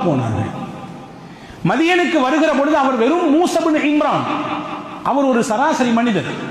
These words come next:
மதியனை விட்டு மறுபடியும் எஜிப்திற்கு போகிற பொழுது அவர் மூசா கலீமுல்லா,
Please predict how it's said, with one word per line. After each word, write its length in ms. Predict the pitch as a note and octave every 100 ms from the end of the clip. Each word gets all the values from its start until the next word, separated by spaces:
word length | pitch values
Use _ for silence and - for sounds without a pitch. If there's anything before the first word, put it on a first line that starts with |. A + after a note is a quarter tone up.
| - - - - -
மதியனை 520 | E3+ B3+ E4 F4+ E4+ D4
விட்டு 220 | D4+ D4+
மறுபடியும் 480 | C4+ D#4+ E4 D4+ C#4+
எஜிப்திற்கு 540 | B3+ F4 F#4 D#4+ A#3+ G3+
போகிற 280 | C#4 B3+
பொழுது 240 | B3+ B3 A#3+
அவர் 380 | G3+ A3+ G3 F#3+
மூசா 360 | D#4 D#4+ C#4 G#3 - -
கலீமுல்லா, 600 | C#4 D#4 D4+ A#3+ G3 C#3+